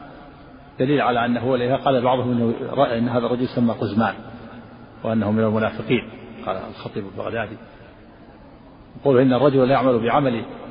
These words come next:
أهل الجنة فيما يبدو للناس، وإنه من أهل النار"،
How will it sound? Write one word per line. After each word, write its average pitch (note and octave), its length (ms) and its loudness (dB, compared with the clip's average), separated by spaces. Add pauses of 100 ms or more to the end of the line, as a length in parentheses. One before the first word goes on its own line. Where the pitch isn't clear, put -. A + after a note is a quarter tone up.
(100)
أهل A#2+ 140 0
الجنة C#3+ 280 2
فيما F#3 320 6
يبدو A2 220 6
للناس، G2 500 -4 (1700)
وإنه C#3+ 300 4
من C3+ 120 2
أهل A2 140 -2
النار"، A2 220 -2